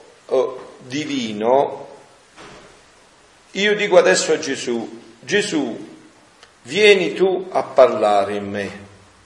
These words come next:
Io ho già fatto l'atto preventivo stamattina, poi ne parleremo di questo.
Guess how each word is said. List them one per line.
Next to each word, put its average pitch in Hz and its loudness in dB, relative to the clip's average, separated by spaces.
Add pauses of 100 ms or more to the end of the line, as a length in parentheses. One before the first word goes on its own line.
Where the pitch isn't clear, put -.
(380)
Io 135 2
ho 135 4
già 156 4
fatto 160 4
l'atto 156 6
preventivo 127 -4
stamattina, 127 -2
poi 120 0
ne 117 -4
parleremo 113 -2
di 135 -8
questo. 135 -2